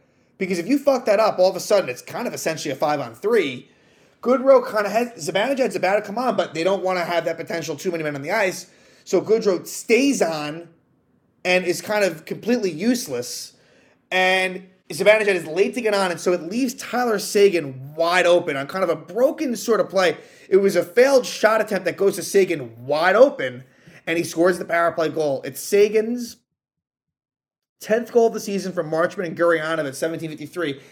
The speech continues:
That's a bad job by Goodrow, and what bothers me there is, like, Goodrow, he's made mistakes, a-, and Gallant will continue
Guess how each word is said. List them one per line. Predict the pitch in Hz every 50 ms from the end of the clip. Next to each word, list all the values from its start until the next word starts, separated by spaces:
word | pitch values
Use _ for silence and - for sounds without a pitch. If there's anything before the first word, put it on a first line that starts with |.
| - -
That's | - 202 -
a | 311
bad | - - 262 269 262 247
job | 247 240 233
by | 226 214 185
Goodrow, | - 196 202 196 156 170 156 156
and | 156 147 - _ _ - _ -
what | 202 190
bothers | 202 202 214 262 285 311 269 220
me | 240 240
there | 214 175 180 185 190 190 180 165
is, | 151 151 143 - - _ _ - _ -
like, | 120 -
Goodrow, | 139 175 214 220 214 233 277 277 269 262 247 233 - - _ _ _
he's | - - 277 320 277
made | 220 202 240 285 320 311
mistakes, | 220 175 - - - 202 220 196 - - - - - - - - _ _ _ _ _ _ _ _ _ _ _ _
a-, | 175 175 180 165 -
and | 175 180 175 175
Gallant | 180 170 165 175 196 214 247 247 202
will | 208 202
continue | 208 - 202 175 160 - - 214 220 220 220 214 214